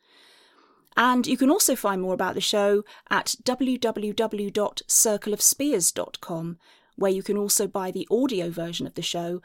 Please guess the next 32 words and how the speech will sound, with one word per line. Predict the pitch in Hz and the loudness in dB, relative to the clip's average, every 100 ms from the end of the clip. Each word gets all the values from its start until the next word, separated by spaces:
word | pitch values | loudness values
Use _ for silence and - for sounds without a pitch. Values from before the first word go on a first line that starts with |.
| - - | -14 -8
from | - 185 | -4 -2
the | 185 175 | -2 -2
online | 175 175 170 170 | -4 -6 -8 -6
shop. | - 170 - _ _ - - - | -4 -4 -4 _ _ -20 -20 -8
Um, | - 190 | -4 2
Circle | - 285 339 339 | 4 4 4 0
of | |
Spears | - 262 240 | 0 0 0
is | 233 | 0
slightly | - 233 220 | 0 0 -2
unique | 226 220 208 - - | -2 0 -2 -4 -6
because | 202 214 208 196 - - - _ _ | -6 -2 2 2 2 -4 -20 _ _
when | 240 311 | 6 8
we're | 320 | 8
not | 294 - | 6 4
making | 226 214 214 | 0 0 0
live | 202 196 196 | 0 0 0
theatre, | - 214 190 - 160 160 | 2 4 2 -2 -4 -8
we | - 208 | -4 0
also | 220 233 - 196 | 2 4 2 2
create | 185 - 214 208 - - | -2 -2 0 0 -4 -4
audiobooks. | 277 294 180 165 147 - - - - - - 214 | -2 0 0 -2 -4 -2 -2 -2 -4 -20 -6 2
We | 220 | 4
work | 226 - | 4 4
specifically | - 262 320 - 262 220 | 2 2 2 -2 -4 2
with, | 214 208 - - | 4 2 -4 -10
um, | 208 202 196 - | -6 -4 -6 -2
independent | 214 - 214 196 - | -2 -2 -4 -4 -2
authors | 185 185 175 | -4 -2 -2
and | 185 | 0
small | - 190 | 0 0
publishers, | 185 190 180 - - 170 | -4 -6 -6 -6 0 2